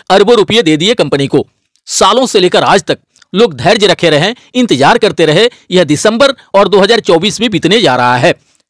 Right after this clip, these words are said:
अब तो कुछ क्लियर बताइए कि कब से क्या होना है, कब से क्या मिलना है। अरे भाई, आपने अरबों रुपये लगवा दिए अपने लाखों इंडियन भाई बहनों का,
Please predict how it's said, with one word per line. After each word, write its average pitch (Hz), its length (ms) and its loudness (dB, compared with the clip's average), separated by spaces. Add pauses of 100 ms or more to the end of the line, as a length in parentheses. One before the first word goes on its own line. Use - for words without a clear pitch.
(140)
अब 196 200 -2
तो 294 80 0
कुछ 254 200 -2
क्लियर 180 260 2
बताइए 160 460 0 (400)
कि 220 100 -2
कब - 160 0
से - 160 0
क्या 170 180 0
होना 156 220 0
है, 220 180 -6 (420)
कब 214 120 0
से - 160 0
क्या 160 200 0
मिलना 147 240 -2
है। 214 200 -2 (280)
अरे 185 180 2
भाई, 143 280 -2 (280)
आपने 247 280 0
अरबों 185 280 0
रुपये 214 420 0 (220)
लगवा 156 360 2
दिए 208 180 0
अपने 202 220 -2
लाखों 156 280 0
इंडियन 175 260 -2
भाई 139 180 -2
बहनों 165 240 -2
का, 113 180 -2